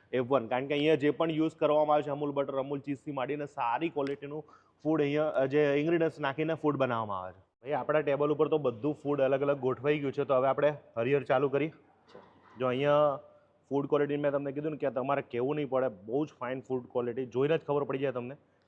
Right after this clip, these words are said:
કે આ જગ્યાએ ફૂડ ક્વોલિટી કેવી હશે. હું એટલું કહીશ કે અહીંયા આવીને તમે જમશો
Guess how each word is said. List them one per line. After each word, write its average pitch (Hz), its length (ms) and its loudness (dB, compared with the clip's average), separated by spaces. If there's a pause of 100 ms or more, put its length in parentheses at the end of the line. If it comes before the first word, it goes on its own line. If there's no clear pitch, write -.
કે 131 60 -2
આ 127 120 2
જગ્યાએ 135 280 -2
ફૂડ 135 240 -4
ક્વોલિટી 127 280 -4
કેવી 135 220 -4
હશે. 117 200 -8 (3750)
હું 143 120 -4
એટલું 143 260 -4
કહીશ 165 200 -4
કે 156 100 -6
અહીંયા 143 280 0
આવીને 151 220 -2
તમે 151 220 -2
જમશો 123 600 -2